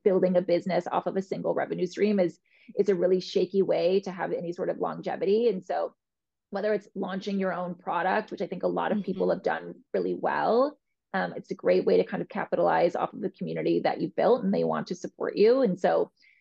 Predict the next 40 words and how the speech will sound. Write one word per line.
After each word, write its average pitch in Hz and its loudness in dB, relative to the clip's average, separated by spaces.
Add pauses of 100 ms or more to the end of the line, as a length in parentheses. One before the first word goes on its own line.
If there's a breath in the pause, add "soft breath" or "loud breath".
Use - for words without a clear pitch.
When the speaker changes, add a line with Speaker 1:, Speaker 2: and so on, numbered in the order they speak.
(140)
Speaker 1:
whether 196 6
it's 185 -2
launching 202 -4
your 190 -4
own 180 -6
tangible 202 -2
product, 185 0 (100)
um, 170 -6
or 175 0
some 180 -8
sort 175 -4
of, 165 -4
like, 160 -4 (140)
e-course 196 0 (100)
would 190 0
be 190 -4
really 190 2
interesting. 190 -4
I'm 185 -4
always 185 2
intrigued 196 0
to 175 -16
see, 175 2 (480)
oh 190 -6
gosh, 190 -4
there's, 160 -2
like, 175 2
new 180 4
affiliate 165 0
platforms 170 -4
popping 170 -4
up 160 -2
every 170 0
single 165 0
day 156 4
with 151 -2
new 165 -2
technology. 165 -2
And 156 -8
so 170 0